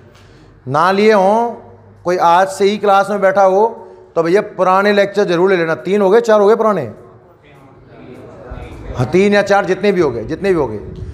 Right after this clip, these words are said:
क्योंकि वो लिंक बना हुआ है, तभी अच्छा समझ में आएगा, है ना? अवतल दर्पण, इसे क्या बोलते हैं अपन? ध्रुव। पूरी बात सिखाई है मैंने। ये क्या होता है? सेंटर, और यहाँ होता है फोकस,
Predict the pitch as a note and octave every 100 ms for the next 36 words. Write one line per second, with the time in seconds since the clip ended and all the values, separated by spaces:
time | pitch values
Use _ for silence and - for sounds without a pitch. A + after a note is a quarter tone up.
0 | - - F3 G#3 G#3+ F#3+ G3 G#3+ G3 G3
1 | E3+ C#3+ B2 A#2 D#3 F#3 G3+ G3+ G3+ F#3+
2 | F#3 D#3+ C3+ C#3 D#3 A3+ - - - -
3 | _ _ _ _ _ _ _ _ D3+ D#3
4 | G#3 G#3 G3+ G#3+ G#3+ - C#3+ G3+ G#3 G3+
5 | G#3 G#3+ G#3+ A3+ B3+ - - - - -
6 | - - - - - - - B2 D3+ G3
7 | F#3+ D#3 - - - - - F#3 G#3 G#3
8 | G3+ G3 G#3 A#3+ C4+ F3+ A2+ - - -
9 | - - - - - - - - B2 D#3+
10 | F#3 G#3+ G3 A3 G#3+ A3 - - G3 G3
11 | G3+ A3 A#3+ A#3+ - - - - - -
12 | D#3 D#3 D#3 D#3+ F#3 G#3 F3+ F#3 F#3+ F#3+
13 | A3+ A3+ F3+ F3+ F#3+ F3 -